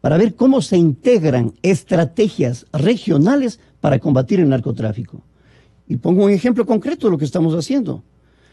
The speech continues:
No se reconoce lo que ha hecho el P tres en coordinación con la Fuerza Naval para la exploración aeromarítima.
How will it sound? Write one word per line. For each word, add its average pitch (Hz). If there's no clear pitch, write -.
No 233
se 285
reconoce 175
lo 139
que -
ha -
hecho 135
el 131
P 156
tres 160
en 165
coordinación 190
con 185
la 131
Fuerza 139
Naval 123
para 190
la 165
exploración 156
aeromarítima. 147